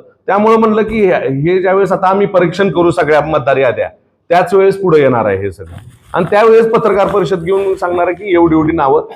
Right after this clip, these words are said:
बोगस निघालेली आहेत. आमचा संशय असा आहे, कमीत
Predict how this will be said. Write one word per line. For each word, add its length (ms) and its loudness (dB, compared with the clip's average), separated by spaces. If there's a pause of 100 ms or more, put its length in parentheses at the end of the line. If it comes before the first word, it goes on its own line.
(200)
बोगस 320 0
निघालेली 460 -2
आहेत. 200 -20 (220)
आमचा 360 2
संशय 360 2
असा 280 2
आहे, 160 2 (360)
कमीत 200 0